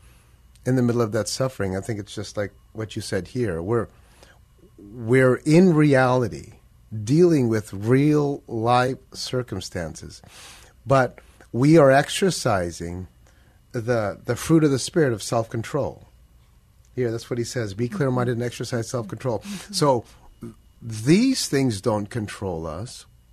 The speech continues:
Speaker 1: We're not out of control. We're controlled by the Holy Spirit. So that doesn't mean we're robots and we never get sad or that we never cry. And in fact, we should.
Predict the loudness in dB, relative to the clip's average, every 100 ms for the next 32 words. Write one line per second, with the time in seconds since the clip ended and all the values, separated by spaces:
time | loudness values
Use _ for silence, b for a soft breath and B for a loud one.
0 | _ 0 0 0 -2 0 0 -2 -6 -10
1 | -10 -16 -16 -16 -20 -20 b b b -10
2 | -6 -6 -4 -6 -4 -4 -6 -6 -10 -8
3 | -4 -2 -4 -2 0 0 B B B B
4 | B -6 0 0 0 0 4 4 6 2
5 | 2 0 0 -6 -8 -10 -8 -6 -4 -4
6 | -4 -6 -8 -6 -2 0 -2 -6 -10 -16
7 | b b -6 -4 -2 -2 -2 -4 -8 -2
8 | 0 2 0 -2 -6 -8 _ b b b
9 | b _ _ _ _ _ _ _ -8 -4
10 | -4 -2 -2 -2 -4 -6 -2 -2 -2 -8
11 | -18